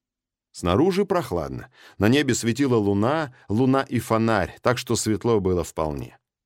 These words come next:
Они обошли вокруг отключенного на ночь насоса и остановились. От насоса до самой границы чернела зеленка. Нет, на самом деле она была, конечно, не черной, а именно нежно-зеленой. Чернота эта происходила от луны.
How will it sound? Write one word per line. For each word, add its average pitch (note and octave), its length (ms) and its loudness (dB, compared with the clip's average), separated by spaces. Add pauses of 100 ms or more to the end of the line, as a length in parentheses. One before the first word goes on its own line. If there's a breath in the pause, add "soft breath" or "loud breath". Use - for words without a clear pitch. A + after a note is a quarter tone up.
(180)
Они C#3+ 200 4
обошли D#3+ 420 2
вокруг D3 360 2
отключенного B2 720 2
на A2 160 2
ночь G2+ 180 -4
насоса C#3+ 540 0
и - 180 -2
остановились. G2+ 1000 -2 (320)
От - 220 -2
насоса C3 640 0 (140)
до A#2 160 4
самой E3+ 320 2
границы A#2+ 540 0
чернела G2 520 2
зеленка. E2 600 -4 (500)
Нет, A2+ 180 0 (220 soft breath)
на A#2 140 4
самом D#3+ 320 0
деле E3 180 2
она D3+ 160 0
была, C#3+ 220 0
конечно, D3 400 -2
не C3+ 180 0
черной, C3 540 -2 (140 soft breath)
а F2+ 140 2
именно B2+ 280 2
нежно-зеленой. A2+ 1040 0 (200 soft breath)
Чернота A2+ 640 0
эта A2+ 220 -2
происходила F2+ 720 0
от - 100 -12
луны. E2+ 400 -4